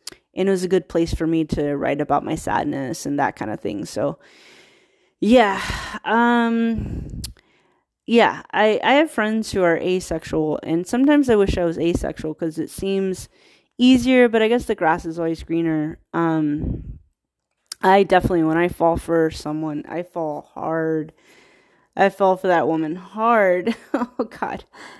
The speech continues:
Uh, I wrote songs about her and, anyway, screenplay outlines and, but, you know, uh, just pray that God mends my heart and everything's gonna be okay. And y'all, uh, morning pages.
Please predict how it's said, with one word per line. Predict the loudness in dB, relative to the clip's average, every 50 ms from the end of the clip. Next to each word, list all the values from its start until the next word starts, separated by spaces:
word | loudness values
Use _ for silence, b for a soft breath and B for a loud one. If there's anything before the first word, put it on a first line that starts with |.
| B B
Uh, | 2 4 6 6 6 6 4 4 2 2 4 4 4 2 2 2 2 0 -2 -4 -4
I | -6
wrote | -4 -4 -6 -6 -8 -10
songs | -4 -2 0 0 0 -2 -4 -4
about | -2 0 2 2 4
her | 4 4 6 4 4
and, | 2 0 -2 2 4 4 4 4 2 -2 -8 _ _ _
anyway, | -6 -2 0 0 2 2 0 -2 -4 -6 -8 -10 -14
screenplay | -18 -20 -20 -14 -8 -4 -2 -2 -2 -2 0 2 4
outlines | 6 6 4 4 4 2 2 2 2 2 0 0 -2
and, | -2 -2 -4 -6 -10 _
but, | -2 2 4 6 6 6 4 2 -6 b b b b b b b b b b _
you | _ -2 -2 0
know, | 0 -2 -4 -4 -8 -12 -14 _ _ 2
uh, | 4 4 6 6 4 4 2 0 0 0 -2 -2 -4 -6 -8
just | -6 -6 -4 -4 -2 0
pray | 2 2 4 4
that | 2 2 -2 -2
God | -2 0 0 0 0 -2 -6 -14 _
mends | -8 -2 0 2 2 2 2 2 2
my | 0 0 -2
heart | 0 0 2 4 4 2 2 0 _ _ _ _
and | -10 -8 -8 -8 -8 -8 -8 -6 -6 -6 -6 -8 -10
everything's | -8 -8 -8 -6 -6 -8 -6 -6 -6 -6 -6
gonna | -4 -2 0 0
be | 2 2 2
okay. | 2 0 0 -2 -2 -2 -2 -4 b b b b b b b b b b
And | -4 -2 0 0 0 0 0
y'all, | 2 4 4 4 4 2 2 0 0
uh, | 0 0 0 -2 -2 -4
morning | -4 -4 -2 -2 -2 -4
pages. | -6 -6 -8 -6 -6 -6 -8 -8 -12 -20